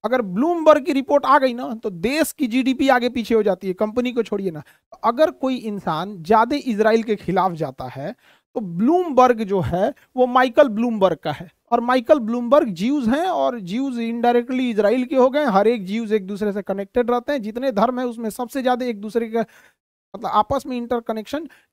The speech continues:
Jews यानी यहूदियों का है। एक बार अगर कोई भी company लगी, मान के चलिए पाँच सौ करोड़ रुपया फिलिस्तीन या गाजा को मदद करने के लिए पहुंचा दी, अगर इसने छाप दिया ब्लूमबर्ग में कि इसमें वित्तीय अनियमितता देखी गई है, शेयर चल जाएगा नीचे।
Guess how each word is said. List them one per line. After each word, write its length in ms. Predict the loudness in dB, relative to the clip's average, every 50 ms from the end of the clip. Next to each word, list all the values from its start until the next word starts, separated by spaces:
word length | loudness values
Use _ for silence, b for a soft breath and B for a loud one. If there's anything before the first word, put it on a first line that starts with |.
| _ _ -6
Jews 200 | -6 -4 -4 -2
यानी 180 | -2 -2 0
यहूदियों 460 | 2 2 2 2 0 -2 -6 -8 -8 -8
का 120 | -8 -8
है। 100 | -10 -10 b b b b b b _ _ _ -2
एक 260 | 0 0 0 -2 -2
बार 200 | -2 0 0 0
अगर 240 | 0 -2 -2 -2 -4
कोई 320 | -4 _ -2 -2 0 0
भी 120 | -2 -2
company 580 | -2 -2 -2 -2 0 0 -2 -2 -2 -4 -6 -8 -10 b b b b b b -4
लगी, 300 | 0 0 2 2 0 -2
मान 200 | -2 -2 -4 -4
के 100 | -4 -4
चलिए 260 | -4 -4 -4 -2 -4 -6 b b b b b b b _ -8
पाँच 180 | -6 -6 -6
सौ 180 | -4 -2 -2 0
करोड़ 280 | 2 2 2 2 2 0
रुपया 220 | -2 -2 -2 -2
फिलिस्तीन 540 | -2 -2 -2 -2 -2 -4 -4 -6 -6 -4 0
या 120 | 0 0
गाजा 320 | 2 2 2 2 2 0 0
को 120 | -2 -4
मदद 300 | -6 -4 -4 -4 -4 -4
करने 240 | -4 -6 -6 -6 -6
के 100 | -8 -6
लिए 80 | -8
पहुंचा 340 | -6 -8 -8 -8 -8 -8 -8
दी, 180 | -8 -10 -12 -14 _ _ _ _ _ _ _ _ _ _ _ -4 -2
अगर 300 | -2 2 6 6 6 6
इसने 280 | 4 -4 -4 -6 -6
छाप 260 | -2 2 2 2 2
दिया 260 | 2 0 0 2 2 2
ब्लूमबर्ग 500 | 0 -2 -4 -4 0 2 4 4 4 2
में 160 | -2 -4 -4
कि 120 | -4 -6
इसमें 260 | -6 -6 -6 -6 -6
वित्तीय 360 | -4 -4 -6 -8 -4 -2 -2 -2
अनियमितता 560 | -2 -2 -6 -6 -6 -8 -6 -2 -2 0 0
देखी 260 | 0 -2 -4 -4 -6
गई 120 | -4 -4
है, 100 | -4 -4
शेयर 260 | -4 -2 0 0 0 0
चल 180 | -2 -4 -2
जाएगा 220 | -2 -2 -2 -2 -4
नीचे। 360 | -6 -6 -12 _ -18 -20